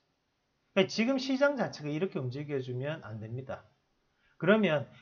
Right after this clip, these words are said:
북한 리스크라도 완화가 돼줘야지만 외국인들의 수급이 전환이 될 수 있어요. 그러니까 오늘 뉴스 보면 어때요? 점점 다시 한 번 더 청와대에서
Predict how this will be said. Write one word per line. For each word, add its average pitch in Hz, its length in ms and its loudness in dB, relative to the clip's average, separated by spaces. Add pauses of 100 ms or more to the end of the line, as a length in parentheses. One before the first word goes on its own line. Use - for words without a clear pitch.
(100)
북한 285 380 2
리스크라도 190 800 4
완화가 170 480 6
돼줘야지만 139 840 0 (1700)
외국인들의 175 800 4
수급이 185 840 -4
전환이 151 400 0
될 98 120 -10
수 - 120 -18
있어요. - 240 -20 (1300)
그러니까 190 260 2
오늘 285 220 8
뉴스 190 320 4
보면 139 280 -2
어때요? 113 360 -10 (560)
점점 180 560 4 (380)
다시 214 220 10
한 202 120 4
번 180 200 0
더 165 520 4
청와대에서 185 1000 4